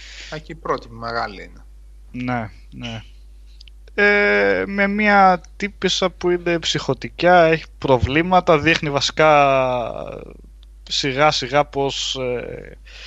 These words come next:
Speaker 2: καταστρέφεται η ασθένειά της, ή καταστρέφεται, συγγνώμη, ε, ψυχολογικά από κάποια πράγματα που συμβαίνουν. Ε,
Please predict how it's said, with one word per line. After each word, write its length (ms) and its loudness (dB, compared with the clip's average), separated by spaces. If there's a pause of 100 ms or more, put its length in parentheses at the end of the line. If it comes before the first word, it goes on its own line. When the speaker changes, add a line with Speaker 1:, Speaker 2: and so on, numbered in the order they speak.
(360)
Speaker 2:
καταστρέφεται 720 0
η 40 0
ασθένειά 640 -2
της, 520 -10
ή 400 4
καταστρέφεται, 560 -6
συγγνώμη, 540 -12 (1400)
ε, 240 -2
ψυχολογικά 1120 0
από 220 -10
κάποια 680 -4
πράγματα 460 -2
που 80 -16
συμβαίνουν. 640 -2 (1200)
Ε, 100 0